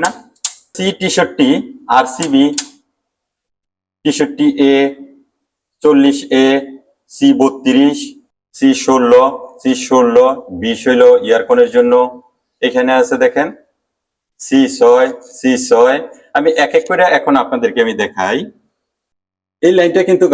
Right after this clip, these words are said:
আপনার মিটার থেকে আইছে। আমরা মিটার থেকে কত কেবল সাইজ ইউজ করছি, এটা কিন্তু ষোলো এমএম, এটা ষোলো এমএম।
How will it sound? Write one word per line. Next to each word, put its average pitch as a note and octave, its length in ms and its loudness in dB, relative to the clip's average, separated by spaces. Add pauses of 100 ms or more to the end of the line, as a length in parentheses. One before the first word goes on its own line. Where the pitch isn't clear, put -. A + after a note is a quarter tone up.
আপনার A#2 240 -2 (180)
মিটার C#3 340 2
থেকে C3+ 200 0
আইছে। - 240 -8 (320)
আমরা A#2+ 240 0
মিটার C#3 260 0
থেকে D3+ 140 -2 (120)
কত C3 120 -2 (100)
কেবল D#3 280 -2
সাইজ D3+ 220 -2
ইউজ C#3 220 4
করছি, D#3+ 220 -4 (560)
এটা B2+ 180 -2
কিন্তু A#2+ 220 -2
ষোলো G#2+ 240 0 (100)
এমএম, E2 200 -10 (580)
এটা F#2+ 200 -4
ষোলো G2 200 -2 (100)
এমএম। D#2 200 -10